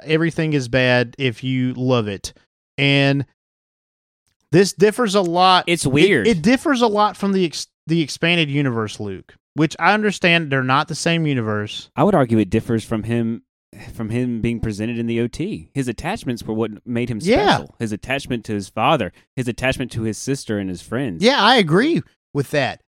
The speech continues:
Speaker 1: So are you telling me that, that Luke is now okay? Like, if he had to sacrifice Leia and Han and little Ben Solo and, uh, Art-, like, if he had to sacrifice all this,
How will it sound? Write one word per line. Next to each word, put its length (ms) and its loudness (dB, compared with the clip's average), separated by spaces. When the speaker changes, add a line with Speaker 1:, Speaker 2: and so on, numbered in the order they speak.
Speaker 1:
So 180 2
are 60 4
you 140 -2
telling 300 4
me 200 2
that, 280 2
that 140 2
Luke 280 2
is 160 2
now 260 6
okay? 360 2
Like, 260 2
if 100 -6
he 100 -4
had 180 0
to 60 0
sacrifice 640 2
Leia 640 4
and 680 -2
Han 580 4
and 300 0
little 200 4
Ben 260 2
Solo 720 4
and, 460 -4
uh, 160 -8
Art-, 280 -2
like, 180 0
if 80 -10
he 60 0
had 80 -2
to 60 -6
sacrifice 460 -2
all 100 0
this, 160 -2